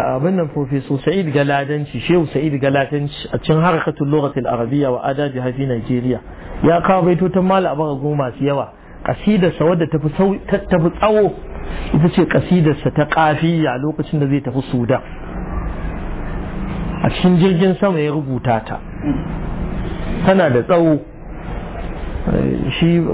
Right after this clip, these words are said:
Professor Sa'id, Ahmad Sa'id ga, Shehu Ahmad Sa'id Galadanci ya kawo ta gabaki ɗayanta a ƙarƙa-, a ƙarshen,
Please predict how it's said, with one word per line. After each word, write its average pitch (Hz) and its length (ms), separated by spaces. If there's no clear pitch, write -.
Professor 135 480
Sa'id, 170 320
Ahmad 175 380
Sa'id 165 260
ga, 139 220
Shehu 170 260
Ahmad 165 320
Sa'id 151 220
Galadanci 143 580
ya 156 180
kawo 170 360
ta 170 100
gabaki 127 480
ɗayanta 175 320
a 117 100
ƙarƙa-, - 540
a 135 80
ƙarshen, 151 840